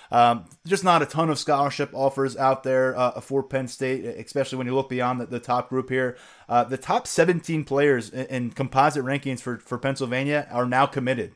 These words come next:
and that, that's pretty wild. Four of the top ten committed to Penn State. Uh, Tyler Elsdon at linebacker, Nick Dawkins, an offensive lineman, Fatorma Mulba, defensive tackle,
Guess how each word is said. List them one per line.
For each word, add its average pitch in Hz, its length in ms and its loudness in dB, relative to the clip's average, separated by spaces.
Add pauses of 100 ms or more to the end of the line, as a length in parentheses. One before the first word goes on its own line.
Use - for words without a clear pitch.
and 123 160 -4
that, 160 180 -2
that's 165 200 -2
pretty 170 200 -4
wild. 117 380 2 (280)
Four 180 300 4
of 180 80 2
the 156 80 2
top 143 320 2
ten 135 500 -4
committed 135 360 -2
to 123 80 -4
Penn 127 240 -4
State. 123 500 -2
Uh, 110 140 -2
Tyler 131 340 2
Elsdon 135 640 2 (300)
at 117 200 -2
linebacker, 127 540 0
Nick 123 200 -6
Dawkins, 127 420 2
an 120 80 -4
offensive 120 480 -4
lineman, 127 460 0
Fatorma 127 480 -4
Mulba, 127 520 4 (240)
defensive 127 520 -4
tackle, 123 560 -2